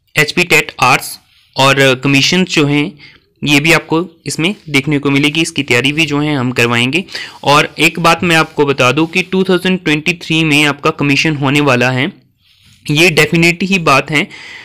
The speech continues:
कि नाइंटी नाइन परसेंट जो है आपका कमीशंस होगा टू थाउजेंड ट्वेंटी थ्री में। तो इसके लिए भी जो है आपकी क्लासेस ऑनलाइन रहेगी। सब्जेक्ट कौन कौन से इसमें रहेंगे वो भी आपको बता देते हैं।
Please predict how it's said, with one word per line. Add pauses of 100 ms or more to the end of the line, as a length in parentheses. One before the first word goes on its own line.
(240)
कि
नाइंटी
नाइन
परसेंट
जो
है
आपका
कमीशंस
होगा (160)
टू
थाउजेंड
ट्वेंटी
थ्री
में। (1000)
तो
इसके
लिए
भी
जो
है
आपकी
क्लासेस
ऑनलाइन
रहेगी। (280)
सब्जेक्ट
कौन
कौन
से
इसमें
रहेंगे
वो
भी
आपको
बता
देते
हैं।